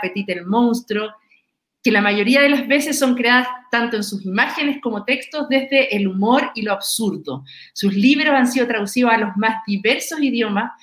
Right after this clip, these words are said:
y ha ganado múltiples reconocimientos internacionales por su trabajo, como el premio que entrega el gobierno de Suecia a un autor o ilustrador de literatura infantil, el premio Astrid Lindgren,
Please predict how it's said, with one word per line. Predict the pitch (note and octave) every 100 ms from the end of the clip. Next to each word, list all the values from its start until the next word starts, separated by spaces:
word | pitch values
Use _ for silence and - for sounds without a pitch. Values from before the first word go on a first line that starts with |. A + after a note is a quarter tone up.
| - -
y | -
ha | G#3
ganado | G#3 A3 A#3 A#3 A#3
múltiples | G3+ A#3 B3+ B3+ A#3+ A#3+
reconocimientos | A#3 A3 G#3 G3+ G#3+ G#3+ A3
internacionales | G#3+ G#3 G#3 G3+ G3 G#3 G#3 G3+ G3+ -
por | F#3+
su | - F#3
trabajo, | F3 F#3 G#3 G#3 G#3
como | G3 F#3+
el | F3
premio | G3 A3 A3+
que | G#3+
entrega | G3 A3 G#3+
el | G#3+
gobierno | F#3+ G3+ G#3+
de | F#3+
Suecia | F#3 B3+ B3+ - D4+ - - _ - -
a | F#3 F#3
un | G3 G3+
autor | F#3 - C#4
o | C#4+
ilustrador | B3 A#3+ - G#3 G#3 A3+ A#3
de | G#3+
literatura | F#3+ F#3 F3+ F3+
infantil, | G#3 G3+ F#3 - A#3 B3+ B3
el | F3+
premio | - F#3+ G3+ -
Astrid | G3+ G3+ - A3+ - -
Lindgren, | G3 F#3+ F#3+ G3